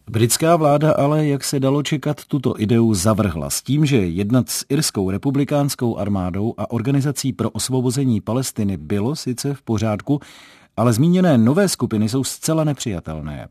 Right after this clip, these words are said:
Během dalších šesti let vlády Spojených států a Izraele vyjednali příměří s Hamásem, Američané dojednali výměnu vězňů s Talibanem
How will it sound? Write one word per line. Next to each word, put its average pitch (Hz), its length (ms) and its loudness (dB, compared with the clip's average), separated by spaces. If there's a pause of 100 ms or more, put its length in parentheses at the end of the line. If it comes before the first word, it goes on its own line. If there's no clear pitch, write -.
(140)
Během 113 260 4
dalších 127 340 -2
šesti 131 300 -4
let 120 200 -2
vlády 101 340 -4
Spojených 123 460 -2
států 117 380 -4
a - 120 -4
Izraele 117 420 -2
vyjednali 107 400 -2
příměří 90 540 -6
s 71 40 -14
Hamásem, 131 580 0 (440)
Američané 151 580 0
dojednali 117 500 0
výměnu 104 400 -2
vězňů 90 420 -4
s - 120 -12
Talibanem 127 640 2